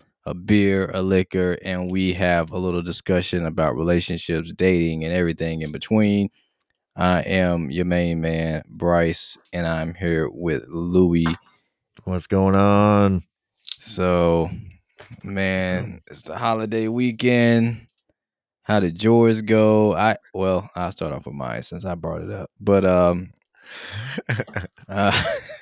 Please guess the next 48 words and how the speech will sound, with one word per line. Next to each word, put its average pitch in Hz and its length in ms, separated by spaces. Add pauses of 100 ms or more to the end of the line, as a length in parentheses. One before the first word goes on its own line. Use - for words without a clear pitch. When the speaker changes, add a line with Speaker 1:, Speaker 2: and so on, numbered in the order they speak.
(140)
Speaker 1:
<laughs> - 500
I 120 60
had 127 240
the 123 80
kids, 131 840 (360)
well, 104 220
the 101 100
kids, 113 400
the, 107 120 (140)
we 113 100
had 107 100
to 98 60
rearrange 92 400
the 82 60
weekend 82 300
a 78 60
little 76 120
bit 78 180
because 76 360
of, 73 180
um, 139 580 (1700)
trying 104 220
to 95 60
get, 98 260 (180)
get 101 160
the 92 100
kids 92 640 (440)
to 80 140
everybody 80 720 (400)
in 90 80
a 85 80
matter 85 320
of 85 80
three 76 220
Speaker 2:
Yeah. - 20
Speaker 1:
days. 78 480 (140)
So, 92 480
Speaker 2:
Oh, 98 60 (120)
fuck 73 200 (100)
no. 67 260 (160)
Speaker 1:
<laughs> - 160
you 113 60
Speaker 2:
That 98 40
Speaker 1:
know, 82 180
had 92 240
the 85 100
Speaker 2:
fucking 78 80
Speaker 1:
kids, 117 560